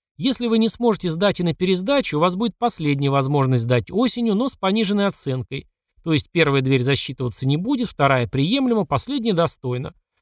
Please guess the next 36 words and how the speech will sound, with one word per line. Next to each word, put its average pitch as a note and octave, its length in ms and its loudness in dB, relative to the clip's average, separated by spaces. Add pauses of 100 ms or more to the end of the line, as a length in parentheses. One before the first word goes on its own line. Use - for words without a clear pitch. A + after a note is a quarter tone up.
(100)
Ну F3 180 0
а D#3 160 4
оценка D#3+ 380 -4
"превосходно" D3 600 0
на E3 140 2
осенней F#3+ 360 -2
пересдаче C#3 580 -2
не F#3+ 80 0
ставится. - 560 -8 (380)
Как D#3 200 2
видите, A3 360 0
даже F#3 280 2
для F#3+ 120 0
таких G3 320 -4
тупых F3+ 360 0
бездельников, E3 760 0
не C#3+ 140 2
буду C3+ 200 2
показывать B2 520 0
пальцами, A3+ 460 0
их D3+ 280 -2
у C#3 40 4
меня B2+ 200 4
для B2 140 4
этого B2 180 -2
достаточно. G3+ 720 -2 (360)
Так - 140 -2
вот, F#3 240 2 (120)
даже A#3 260 2
для A3+ 160 2
вас C4 240 2
экзамен F3 400 0
не D#3+ 100 2
должен G#3 340 2
представлять C3+ 560 0
трудностей. - 600 -4